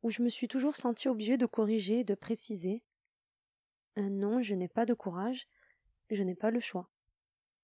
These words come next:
Je n'ai rien décidé dans cette histoire,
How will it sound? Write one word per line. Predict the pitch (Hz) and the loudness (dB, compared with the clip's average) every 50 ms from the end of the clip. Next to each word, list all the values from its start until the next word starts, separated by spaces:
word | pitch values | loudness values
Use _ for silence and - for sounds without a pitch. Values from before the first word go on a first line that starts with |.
| _ _ _ _ _ _ _ _ | _ _ _ _ _ _ _ _
Je | - - | -4 0
n'ai | 214 208 208 196 | 2 2 2 4
rien | 196 220 247 | 4 4 4
décidé | 240 233 214 - - - 214 196 202 226 240 262 285 | 4 4 2 0 -4 -8 -4 0 4 6 6 6 6
dans | 240 202 202 190 185 185 | 6 4 2 2 2 -2
cette | - - - 190 - - | -4 -4 -4 -4 -4 -6
histoire, | 208 - - - 180 185 240 - _ _ | -8 -8 -6 -4 -4 -4 -4 -6 _ _